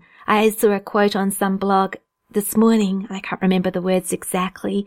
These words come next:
but it was something along the lines of, "How can we write if we don't read?" I think children need to hear good examples of writing. And this can be any sort of writing, picture books, novels, poetry,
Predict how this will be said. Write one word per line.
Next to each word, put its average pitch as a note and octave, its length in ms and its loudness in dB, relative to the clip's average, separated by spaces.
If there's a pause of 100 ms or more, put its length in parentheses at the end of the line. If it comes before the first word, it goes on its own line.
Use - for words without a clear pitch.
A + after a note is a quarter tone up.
(380)
but A3+ 140 2
it A3+ 80 0
was - 140 -2
something A#3+ 380 2
along G#3 320 4
the G#3 100 0
lines F#3+ 600 0 (140)
of, F#3 380 2 (500)
"How A3 160 0
can G#3 220 4
we G3+ 260 6
write F#3+ 600 2
if G3 120 -6
we F3 100 2
don't F3 320 0
read?" E3+ 500 -2 (1000)
I A3+ 100 -2
think A3+ 240 2 (120)
children G#3+ 380 4
need G#3 200 4
to A3 60 -6
hear G#3+ 460 0
good A3 220 2
examples A3 680 0
of A#3+ 260 -6
writing. A#3 500 -4 (1000)
And A#3 140 2
this A#3+ 160 2
can - 120 -8
be G#3+ 140 0
any G3+ 220 4
sort F3+ 280 0
of F3 120 -8
writing, F3+ 460 -8
picture G#3+ 320 -8
books, - 480 -8
novels, G3 640 0 (100)
poetry, G3+ 800 -6